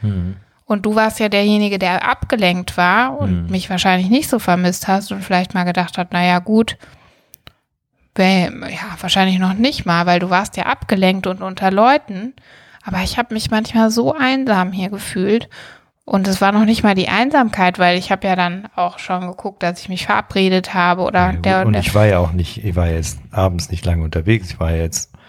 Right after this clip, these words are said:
Speaker 1: meistens schon um acht oder neun Uhr zu Hause.
Speaker 2: Ja, aber es waren, du warst ja so eine Woche, also so fünf Tage oder so warst du nicht da.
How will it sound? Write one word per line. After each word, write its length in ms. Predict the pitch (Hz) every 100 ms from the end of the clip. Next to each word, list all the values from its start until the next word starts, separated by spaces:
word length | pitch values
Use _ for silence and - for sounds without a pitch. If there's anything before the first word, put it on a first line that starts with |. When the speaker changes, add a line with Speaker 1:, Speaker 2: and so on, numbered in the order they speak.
| - - - -
Speaker 1:
meistens 500 | 90 80 - 101 -
schon 200 | 95 92
um 240 | 87 85 _ -
acht 320 | 101 - -
oder 140 | 90
neun 300 | 90 90 90
Uhr 120 | 87 -
zu 160 | -
Hause. 280 | 92 131 95
Speaker 2:
Ja, 200 | 202 185
aber 100 | 180
es 140 | 175 190
waren, 300 | 190 190 -
du 160 | - 202
warst 240 | 180 180
ja 140 | 208 196
so 80 |
eine 220 | 190 180 185
Woche, 360 | 190 - 247
also 300 | - 190 190
so 140 | 214 196
fünf 300 | - 202 -
Tage 340 | - 214 240
oder 240 | 233 226
so 120 | 220 226
warst 240 | 214 -
du 60 | 214
nicht 260 | 202 -
da. 200 | 180 185